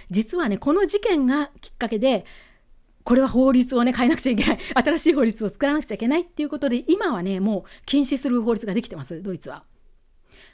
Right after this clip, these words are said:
うん、禁止っていうかね、冷却期間を置かなくちゃいけないんですね。で、これ当たり前の話で、だって、昨日まで首相やってた人だったら、人脈はごっそりあるし、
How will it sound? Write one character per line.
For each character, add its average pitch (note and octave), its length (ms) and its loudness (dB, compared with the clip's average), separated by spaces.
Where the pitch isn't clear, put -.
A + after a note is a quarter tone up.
う C4 80 2
ん、 G#3 160 0
禁 G4+ 200 0
止 G4 180 0
っ - 0 -
て D#4+ 160 -4
い C4 40 -2
う - 20 -8
か E3+ 100 -6
ね、 F3 120 -4
冷 D#4+ 180 2
却 G4+ 320 -2
期 - 100 -6
間 B3 300 -4
を A#3+ 260 0
置 - 100 -10
か A#3 100 0
な A3 60 -2
く - 60 -18
ち - 60 -12
ゃ - 20 -10
い E3 40 -16
け D#3+ 80 -12
な D#3+ 80 -12
い - 20 -14
ん D#3+ 60 -16
で C#3+ 60 -18
す - 100 -12
ね。 D4 180 -8
で、 - 80 -2
こ - 80 2
れ - 100 0
当 C3+ 60 -2
た C#4+ 100 -2
り G4 100 -4
前 A4 200 -4
の G4 80 -6
話 F#4 280 -4
で、 A3 240 0
だ D4 120 -4
っ - 40 -10
て、 - 200 -4
昨 - 60 -10
日 F3+ 80 6
ま G#4 260 4
で - 20 0
首 B3 200 -2
相 C#4 200 -2
や C4 80 0
っ B3 40 -6
て B3+ 140 -10
た G#3+ 100 -6
人 F#3 400 -6
だ F#3 120 -6
っ F3+ 60 -12
た E3+ 140 -12
ら、 G3 280 -6
人 A#3+ 260 4
脈 G#4+ 220 2
は G#4 120 6
ご B3+ 140 2
っ - 20 4
そ E4 160 -2
り C#4+ 160 -2
あ G3 60 -4
る F3+ 100 -6
し、 G3+ 460 -4